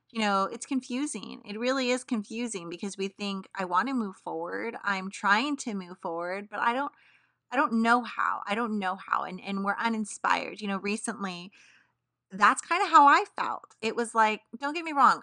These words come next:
I love coaching clients. I love teaching intuition. I love helping people with their abilities. I love readings and, and being able to offer people closure and mediumship. So I love, love, love that part.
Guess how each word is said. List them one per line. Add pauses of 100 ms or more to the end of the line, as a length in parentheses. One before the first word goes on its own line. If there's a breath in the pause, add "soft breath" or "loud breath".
(140)
I
love
coaching
clients.
I
love
teaching
intuition. (380 loud breath)
I
love
helping
people
with
their
abilities. (100)
I
love (520)
readings
and,
and
being
able
to
offer
people
closure
and
mediumship.
So (460 loud breath)
I
love,
love, (140)
love
that
part.